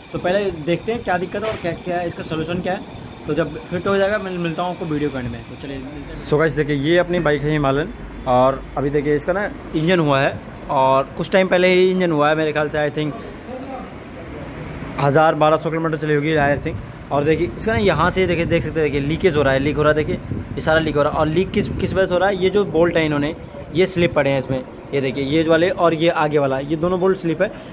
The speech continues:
इसलिए क्या हो रहा है, यहाँ से, और जो ये टॉप कवर से है, ऑयल लीक हो रहा है, और बाकी सारे सही हैं अभी।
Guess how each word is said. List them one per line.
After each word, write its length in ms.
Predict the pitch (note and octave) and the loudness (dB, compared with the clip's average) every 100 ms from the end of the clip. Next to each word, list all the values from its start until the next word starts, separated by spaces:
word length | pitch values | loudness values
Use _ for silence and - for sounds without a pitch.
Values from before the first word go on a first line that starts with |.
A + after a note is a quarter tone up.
| - - | -8 -6
इसलिए 360 | D#3+ F#3+ G#3+ | 0 6 6
क्या 220 | G#3 F3+ F3+ | 4 0 2
हो 60 | |
रहा 80 | G3+ | 2
है, 60 | A3 | 0
यहाँ 120 | G3 | -2
से, 240 | G3+ F#3+ F3 | -2 -4 0
और 120 | D#3 | 0
जो 240 | E3 F#3 | 2 0
ये 140 | F3 E3+ | 0 2
टॉप 200 | E3 E3 | 4 4
कवर 180 | E3 E3+ | 4 0
से 180 | E3+ F3 | 2 -2
है, 140 | G#3 - | -2 0
ऑयल 180 | D3 D#3+ | 2 4
लीक 200 | E3 D#3+ | 2 0
हो 80 | C#3 | 0
रहा 100 | C3 | 0
है, 60 | B2 | -2
और 120 | C#3 | 0
बाकी 240 | D3+ D3+ | 0 0
सारे 200 | F#3+ G3 | 0 0
सही 220 | F#3+ E3 | 2 2
हैं 80 | D#3 | 2
अभी। 180 | A2+ | 0